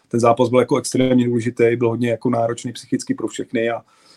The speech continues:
a samozřejmě ta euforie pak byla obrovská, protože já jsem, já jsem říkal vlastně hráčům v kabině a jim jsem těsně před tím výkopem, já jim říkám, prostě tady je pětatřicet tisíc lidí, kteří jsou vlastně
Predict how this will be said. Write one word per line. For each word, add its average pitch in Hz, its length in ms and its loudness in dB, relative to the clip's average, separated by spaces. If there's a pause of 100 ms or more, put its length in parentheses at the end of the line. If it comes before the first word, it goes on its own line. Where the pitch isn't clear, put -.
a - 60 -6
samozřejmě 117 260 0
ta 123 120 4
euforie 120 380 4
pak 120 140 0
byla 123 180 4
obrovská, 117 480 4
protože 110 360 -2
já 107 220 0
jsem, 107 340 -10
já 107 60 -14
jsem 123 140 -10
říkal 117 280 4
vlastně 117 340 -6
hráčům 117 300 -2
v - 40 -20
kabině 117 380 0
a 117 80 2
jim 110 120 -4
jsem - 180 -18
těsně 117 280 -6
před 117 140 -8
tím 123 160 -4
výkopem, 117 460 -2
já 110 100 -2
jim 110 100 -10
říkám, 113 300 0
prostě - 260 -8
tady 117 200 0
je 117 160 4 (480)
pětatřicet 120 500 0
tisíc 117 340 -6
lidí, 117 200 -2
kteří 117 140 0
jsou 120 200 0
vlastně 117 240 -2